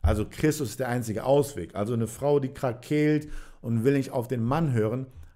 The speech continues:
hat noch nicht viel mit Christus zu tun oder kämpft noch damit. Ja? Wenn sie das ganz ablehnt und sie sagt, sie gehört zu Christus, dann gehört sie nicht zu Christus.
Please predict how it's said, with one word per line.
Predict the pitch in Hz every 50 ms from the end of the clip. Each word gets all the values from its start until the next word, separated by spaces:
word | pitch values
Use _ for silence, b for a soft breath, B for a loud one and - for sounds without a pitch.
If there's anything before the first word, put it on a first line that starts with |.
| b b
hat | - - 139 - -
noch | 147 147
nicht | 147 139 117 -
viel | - 147 143
mit | 143 135 120
Christus | - - 147 143 - 135 123
zu | -
tun | 120 120 - 185 156
oder | 131 113 117 110
kämpft | 107 - - 185 208 208 180 - -
noch | 98 78
damit. | - 87 78 - - - - - _ - _ - -
Ja? | 120 165 208 - B B B B B B B
Wenn | B 104 127 156 165
sie | 151
das | 151 147 123 - -
ganz | 139 143 139 - - - -
ablehnt | 190 220 - - 151 135 123 95 85 78 - - _ _ _ _ _ _ _ _ _
und | - 156 156 143 135 127 - -
sie | - 117 135 151
sagt, | 135 120 135 135 123 117 117 - - -
sie | 117 131 123
gehört | 123 123 117 110
zu | 113 113
Christus, | - - 120 104 90 - 90 82 - - -
dann | - 104 110 117 107
gehört | 104 110 113 117 117
sie | 101
nicht | 87 82
zu | - 85
Christus. | - - 82 73 - - - - -